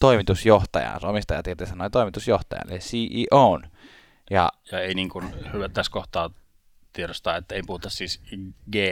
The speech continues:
Speaker 2: M:stä,
Speaker 1: Joo.
Speaker 2: vaikka kääntyy Su-, Suomesta puuttuu ehkä vähän jotain termejä tai käytetään G M:stä yleensä puhutaan toimitusjohtajana, mutta
Speaker 1: Niin.
Speaker 2: nyt puhutaan niinku tämmöisestä operatiivisen tason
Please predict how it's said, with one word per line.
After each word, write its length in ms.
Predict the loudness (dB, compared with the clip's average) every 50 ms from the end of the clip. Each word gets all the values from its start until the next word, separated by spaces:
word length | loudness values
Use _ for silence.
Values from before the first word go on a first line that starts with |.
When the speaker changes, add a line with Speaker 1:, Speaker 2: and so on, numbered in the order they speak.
| 0 -2 -4
Speaker 2:
M:stä, 340 | -6 -8 -8 -8 -8 -2 4
Speaker 1:
Joo. 140 | 6 6 6
Speaker 2:
vaikka 200 | 4 2 -4 -2
kääntyy 600 | 0 2 2 2 0 -2 -6 -10 -10 -10 -12 -14 _ _ -20 -20 -20 -20 -20 -20 -20 -20 -20 -20 -20 -20 -16
Su-, 340 | -10 -4 -2 -2 -2 -2 -2
Suomesta 500 | -4 -2 -2 -2 -2 -4 -6 -6 -8 -8
puuttuu 440 | -8 -10 -12 -8 -4 -4 -4 -4 -4
ehkä 200 | -6 -8 -8 -8
vähän 140 | -6 -6 -6
jotain 340 | -4 -4 -4 -4 -6 -8 -12 -18 _ -20 -20 -20 -20 _ _
termejä 480 | -8 -6 -6 -6 -6 -8 -8 -8 -8 -8
tai 240 | -8 -8 -8 -8 -8 -6
käytetään 640 | -4 -4 -4 -6 -8 -8 -6 -6 -6 -6 -8 -12 -16 -14
G 280 | -8 -6 -4 -4 -4
M:stä 200 | -6 -10 -12 -12
yleensä 240 | -12 -12 -10 -12 -12 -12
puhutaan 340 | -14 -12 -10 -8 -8 -6 -6
toimitusjohtajana, 760 | -8 -8 -10 -10 -10 -10 -10 -12 -12 -12 -12 -12 -10 -10 -10
mutta 120 | -8 -2 0
Speaker 1:
Niin. 160 | 2 2 2
Speaker 2:
nyt 80 | 0 -2
puhutaan 360 | -8 -10 -8 -8 -8 -8 -8
niinku 160 | -10 -12 -14
tämmöisestä 440 | -14 -14 -12 -12 -12 -14 -14 -12 -12
operatiivisen 720 | -10 -8 -8 -8 -8 -10 -12 -16 -16 -16 -18 -18 -18 -14
tason 340 | -10 -8 -8 -8 -8 -12 -16